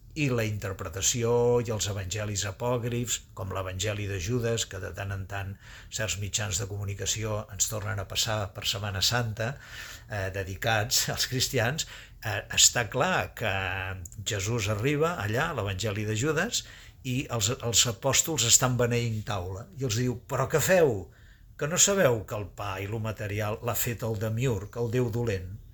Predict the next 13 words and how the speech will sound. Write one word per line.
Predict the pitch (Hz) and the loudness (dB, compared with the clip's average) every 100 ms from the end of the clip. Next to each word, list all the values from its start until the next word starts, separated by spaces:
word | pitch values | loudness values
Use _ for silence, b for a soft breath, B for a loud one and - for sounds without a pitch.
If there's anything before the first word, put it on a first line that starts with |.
| B B B - | B B B -6
Que | 107 | -2
nosaltres | 117 117 117 135 139 | 2 2 2 2 0
només | 160 139 - | 0 0 0
podem | 135 127 127 123 113 | 0 2 0 -4 -6
tenir | 123 127 131 | -4 -2 0
relació | 131 131 - 131 156 135 | 0 4 4 4 0 -2
amb | 117 | -2
les | 107 | -2
coses | - 113 113 120 | 0 -2 0 -2
espirituals | 113 120 113 113 113 131 - - | -2 -4 -4 -2 0 2 0 -2
del | 107 113 107 | -4 -2 0
Déu | 113 98 | -2 -4
bo.» | 87 | -8